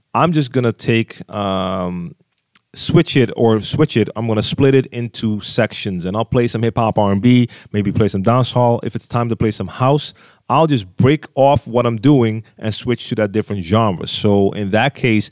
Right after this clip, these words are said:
I'm not gonna mix the track. Let's say the last track is hip hop and the first new track is, is house, and that hip hop track is, uh, eighty B P M and the house is a hundred and twenty-eight. I'm not gonna attempt to do beat matching.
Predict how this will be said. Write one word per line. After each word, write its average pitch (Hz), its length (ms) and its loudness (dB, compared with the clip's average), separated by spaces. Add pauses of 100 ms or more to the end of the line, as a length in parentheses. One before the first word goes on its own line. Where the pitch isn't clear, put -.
(340)
I'm 110 240 0
not 117 240 0
gonna 113 180 -2
mix 101 640 0 (440)
the - 80 -2
track. - 560 0
Let's 104 160 -2
say 123 100 2
the 110 120 2
last 107 280 2
track 117 320 0
is 101 140 -2
hip 120 220 -2
hop 113 340 2
and 101 120 -10
the 98 60 -2
first 107 340 0
new 110 200 0
track 107 360 -2
is, 98 200 -8
is 95 240 -6
house, 117 400 -2 (320)
and 110 180 -2
that 101 140 2
hip 110 160 2
hop 110 220 2
track 104 360 0
is, 92 260 -6
uh, 90 280 -6 (140)
eighty 127 300 2
B 110 200 -2
P 101 200 -4
M 90 280 -2
and 92 160 -4
the 92 60 -2
house 104 300 0
is 95 140 -6
a 98 80 -2
hundred 104 240 0
and 98 140 -4
twenty-eight. 101 600 -4 (380)
I'm 120 140 -2
not 156 200 2
gonna 147 200 -8
attempt 127 400 -2
to 117 40 -2
do 104 200 4
beat 107 260 0
matching. - 460 -8